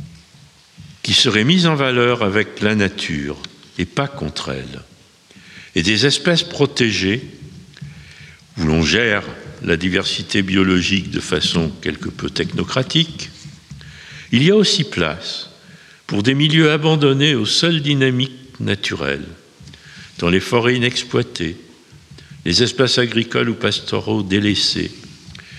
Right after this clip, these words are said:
et les friches urbaines ou industrielles. C'est un point de vue qui mérite d'autant plus attention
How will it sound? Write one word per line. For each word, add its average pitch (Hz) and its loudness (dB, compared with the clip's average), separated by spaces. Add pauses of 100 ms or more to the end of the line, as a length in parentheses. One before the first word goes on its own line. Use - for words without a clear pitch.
(140)
et - -4
les 92 2
friches - -4
urbaines 104 0
ou 98 -2
industrielles. 78 -4 (1200)
C'est - -2
un 117 0
point 139 0
de - 0
vue 160 0
qui - -6
mérite 123 0
d'autant 113 -2
plus 117 -4
attention 92 -4